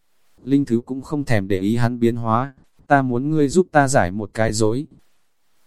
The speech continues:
Nam Cung Mặc nhướng mày, tới hứng thú, "Cái gì rối?" "Mang một cái thân hình cùng ta tương tự nữ tử."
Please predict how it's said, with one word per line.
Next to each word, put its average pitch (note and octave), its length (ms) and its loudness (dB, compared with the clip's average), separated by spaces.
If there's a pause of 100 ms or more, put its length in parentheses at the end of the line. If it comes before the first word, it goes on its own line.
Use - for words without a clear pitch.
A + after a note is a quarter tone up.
(140)
Nam C#3+ 240 0
Cung C#3+ 240 -4
Mặc A2 140 -2
nhướng A2+ 300 -4
mày, G#2 320 -2 (240)
tới A#2 180 2
hứng C3+ 180 -4
thú, B2+ 360 -8 (340)
"Cái A#2 180 0
gì C3 220 2
rối?" G#2 340 0 (1040)
"Mang C#3 260 0
một G#2+ 160 -6
cái A2+ 160 0
thân C#3+ 180 0
hình A#2 200 0
cùng G2+ 240 -6
ta C3+ 160 2
tương C#3+ 240 2
tự B2 220 -2
nữ C3+ 240 0
tử." G#2 240 0